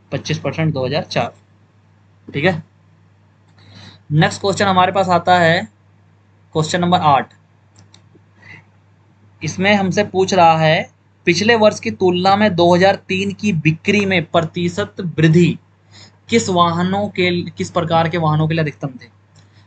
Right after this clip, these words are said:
अब पिछले वर्ष की तुलना में दो हज़ार तीन में वाहनों की बिक्री में प्रतिशत वृद्धि बहुत कम थी। कैसे थी? ये देखो,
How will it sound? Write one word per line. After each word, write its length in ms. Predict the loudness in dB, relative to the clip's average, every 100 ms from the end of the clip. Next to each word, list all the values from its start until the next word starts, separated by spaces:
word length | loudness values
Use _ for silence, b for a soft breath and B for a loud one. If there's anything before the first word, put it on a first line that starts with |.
| b
अब 120 | -6 -2
पिछले 260 | 0 2
वर्ष 160 | 2 0
की 100 | -2
तुलना 280 | -2 -2 -2
में 100 | 0
दो 100 | 0
हज़ार 160 | 0
तीन 200 | 0 -2
में 60 | 0
वाहनों 340 | 0 2 0
की 120 | -2
बिक्री 340 | -4 -4 -4 -2
में 160 | -2
प्रतिशत 800 | -2 -6 -4 -6 -4 -6 -8 -10 -10 _ _ _ -12
वृद्धि 500 | -6 0 2 0 -2 -12 _ _ _ _ _ _ _ -6
बहुत 260 | 0 0 0
कम 180 | -6 -8
थी। 160 | -18 -20 _ _ _ _ _ _
कैसे 300 | -2 0 0
थी? 240 | -4 -6 -6
ये 100 | -6
देखो, 260 | -6 -8